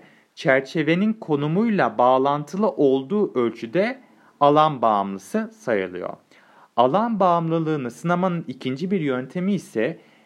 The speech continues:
e, insanları, e, içinde bulunduğu odadan bağımsız olarak sağa sola eğilebilen bir sandalyeye oturmaktır. Beden uyarlama testi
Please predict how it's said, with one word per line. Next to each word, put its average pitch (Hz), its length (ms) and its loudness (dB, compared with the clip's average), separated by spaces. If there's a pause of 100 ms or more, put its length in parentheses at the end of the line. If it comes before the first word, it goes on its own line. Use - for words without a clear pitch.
(260)
e, 107 180 4
insanları, 180 960 -2 (320)
e, 120 120 2
içinde 160 680 -2
bulunduğu 160 540 0
odadan 147 640 0
bağımsız 160 520 0
olarak 104 500 0
sağa 165 320 2
sola 185 500 0 (420)
eğilebilen 151 720 0
bir 196 80 -2
sandalyeye 180 880 -2
oturmaktır. 131 920 -6 (640)
Beden 180 500 2
uyarlama 170 840 0 (240)
testi - 560 -2